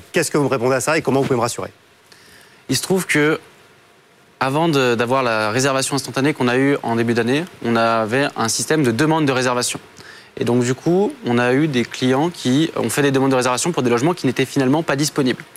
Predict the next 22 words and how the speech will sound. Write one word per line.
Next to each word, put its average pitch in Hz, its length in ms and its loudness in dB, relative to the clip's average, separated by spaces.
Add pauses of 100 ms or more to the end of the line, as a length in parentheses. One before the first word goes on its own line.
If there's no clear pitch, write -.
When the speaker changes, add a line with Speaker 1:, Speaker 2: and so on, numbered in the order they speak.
(160)
Speaker 2:
Et 117 80 2
donc, 123 140 0
on 131 60 2
a 131 60 2
eu 175 80 2
cette - 300 -2
frustration 156 680 -2 (180)
de 117 120 0
ne 127 100 2
pas, 165 240 -2 (280)
de, 123 260 0
de 123 100 2
voir 143 320 2
un 170 60 0
rés-, 143 260 -2
un 139 80 0
logement 147 320 2
qu'on 147 120 -2
n'a 135 120 2
pas 151 140 -4
pu - 120 -2
réserver. 139 320 0